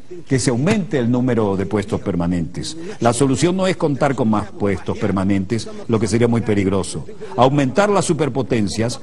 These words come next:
aplastaría a los demás pueblos de los países pequeños, vulnerables y del tercer mundo, que se están agrupando en lo que denominamos el Grupo de los Cien. Cien países pequeños que se unen en un foro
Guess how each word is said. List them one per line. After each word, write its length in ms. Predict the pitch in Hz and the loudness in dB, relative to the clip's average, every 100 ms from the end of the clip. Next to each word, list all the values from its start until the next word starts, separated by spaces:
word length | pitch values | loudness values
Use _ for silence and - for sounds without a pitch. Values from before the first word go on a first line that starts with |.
| - | 2
aplastaría 920 | 139 151 185 170 - 151 147 220 208 - | 2 4 2 2 0 0 2 4 2 2
a 80 | 135 | 2
los 100 | 127 | 2
demás 260 | 131 160 | 2 0
pueblos 360 | - 151 139 110 | 2 2 2 2
de 60 | |
los 100 | 104 | 0
países 340 | 95 113 113 117 | 0 0 0 -2
pequeños, 640 | - 107 127 104 98 92 - - | -2 0 0 2 0 -4 -10 -6
vulnerables 720 | 117 139 120 123 110 101 101 | 2 2 4 2 2 2 0
y 60 | 123 | 0
del 240 | 107 107 | 2 0
tercer 280 | 87 92 143 | 0 0 0
mundo, 460 | 147 151 131 123 135 - - | 2 2 2 0 -4 -12 -4
que 120 | - | 2
se 60 | 131 | 2
están 240 | 135 190 | 4 2
agrupando 560 | 196 156 147 170 170 165 | 4 2 2 2 2 2
en 80 | 151 | 2
lo 80 | 127 | 4
que 120 | 131 | 2
denominamos 540 | 123 123 127 147 139 | 4 4 4 2 2
el 100 | 117 | 2
Grupo 280 | 123 147 147 | 2 2 0
de 80 | 113 | 0
los 140 | 95 | 0
Cien. 420 | - 127 104 73 - - 277 - | 2 2 2 -2 -10 -12 -12 -8
Cien 600 | - - - 180 202 196 - - - | -4 -2 2 2 2 0 -2 -8 0
países 460 | 139 165 175 147 | 2 2 0 -2
pequeños 960 | - 139 - 143 113 101 113 - - - - - - | 0 -2 2 2 4 4 0 -4 -10 -14 -14 -14 2
que 120 | 131 | 2
se 140 | - 143 | 4 4
unen 280 | 175 180 | 4 2
en 100 | 151 | 2
un 140 | 151 143 | 2 2
foro 500 | 160 151 120 135 | 4 4 4 0